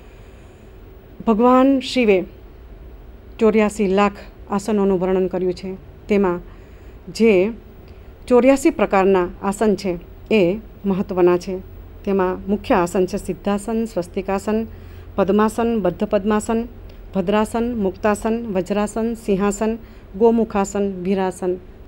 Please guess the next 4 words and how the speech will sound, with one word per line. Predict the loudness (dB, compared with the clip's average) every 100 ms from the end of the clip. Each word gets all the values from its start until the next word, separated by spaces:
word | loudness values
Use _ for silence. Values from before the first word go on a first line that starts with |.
| 0
ધનુરાસન, | 2 4 2 2 0 0 -4 -8
મૃતાસન, | -2 0 0 -2 -2 -8
ગુપ્તાસન, | -8 -6 -6 -2 -2 0 -2 -6 -8 -16 -2
મત્સ્યાસન, | -2 -2 0 0 0 -4